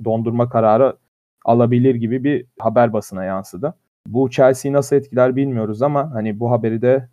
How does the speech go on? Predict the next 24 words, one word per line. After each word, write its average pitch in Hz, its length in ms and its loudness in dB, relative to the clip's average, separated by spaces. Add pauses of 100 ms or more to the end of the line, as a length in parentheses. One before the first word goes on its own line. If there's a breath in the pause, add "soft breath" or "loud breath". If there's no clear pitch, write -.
(140)
e, 98 180 -6
söylemeden 113 560 0
geçemezdik. 113 640 -4 (520)
Öncelikle 110 480 -4
tabii 110 220 -2
ki 101 100 -8
de 104 140 0
dediğim 107 240 -2
gibi 98 180 -4
savaşa 107 440 -2
hayır. 110 400 2 (260)
Ondan 110 280 0
sonra 107 340 -6
da 123 220 -4
Abramovich 110 720 -4
ile 98 140 0
ilgili 101 260 -4
bakalım, 110 400 -4 (400)
e, 98 140 -8
Birleşik 110 340 -4
Krallık 98 480 -2
hükümeti 110 600 -6
nasıl 107 260 -6
bir 104 140 -6